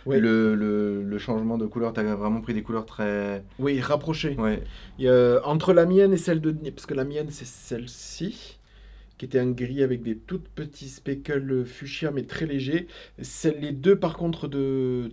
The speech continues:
Speaker 1: Ted, elles étaient vraiment, euh, très rapprochées. Enfin, ou très rapprochantes. On sait pas. Donc là, il n'y a pas trop de, on le voit quand on le, le, je sais pas si vous allez le voir à l'écran.
Speaker 2: Hmm,
Speaker 1: Mais
Speaker 2: je
Speaker 1: en
Speaker 2: pense
Speaker 1: tout
Speaker 2: que
Speaker 1: cas,
Speaker 2: ça
Speaker 1: bon,
Speaker 2: se
Speaker 1: les, les
Speaker 2: fait.
Speaker 1: coloris, mais ça me, ça me dérangeait pas.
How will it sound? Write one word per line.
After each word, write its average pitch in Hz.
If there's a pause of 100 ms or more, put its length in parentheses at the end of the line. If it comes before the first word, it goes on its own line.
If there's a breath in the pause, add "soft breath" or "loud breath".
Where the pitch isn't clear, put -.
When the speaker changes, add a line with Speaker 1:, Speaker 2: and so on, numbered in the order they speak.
Speaker 1:
Ted, 170
elles 135
étaient 139
vraiment, 143
euh, 131 (420)
très 190
rapprochées. 156 (460 soft breath)
Enfin, 101
ou 113
très 151
rapprochantes. 131 (180)
On -
sait -
pas. 80
Donc 107
là, 131
il 139
n'y 135
a 117
pas 135
trop 151
de, 127
on 139
le 143
voit 160
quand 131
on 123
le, 117
le, 113 (100)
je 107
sais -
pas 135
si 127
vous 117
allez 107
le 110
voir 117
à 113
l'écran. 131
Speaker 2:
Hmm, 120 (220)
Speaker 1:
Mais 107
Speaker 2:
je 123
Speaker 1:
en 131
Speaker 2:
pense 131
Speaker 1:
tout 139
Speaker 2:
que 160
Speaker 1:
cas, 165
Speaker 2:
ça 156
Speaker 1:
bon, 151
Speaker 2:
se 139
Speaker 1:
les, 139
les 139
Speaker 2:
fait. 131
Speaker 1:
coloris, 160
mais 185
ça 185
me, 185
ça 165
me 165
dérangeait 156
pas. 117